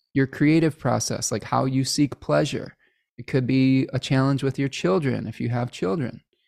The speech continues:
okay? Like, because it is in the overcoming square now to the fifth house. So I do think that when Saturn is in Pisces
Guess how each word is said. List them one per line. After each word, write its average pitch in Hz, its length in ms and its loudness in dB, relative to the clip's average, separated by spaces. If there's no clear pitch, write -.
okay? 120 220 -2
Like, 131 220 -2
because - 260 -6
it 123 200 0
is 131 220 2
in 127 120 2
the 123 140 0
overcoming 139 600 0
square 175 460 0
now 117 400 -4
to 143 220 4
the 131 80 0
fifth 156 240 2
house. - 520 -2
So - 240 -2
I 139 120 2
do 160 160 4
think 156 280 2
that 127 280 2
when 127 160 2
Saturn 151 360 4
is 160 100 2
in 156 120 2
Pisces 117 640 -2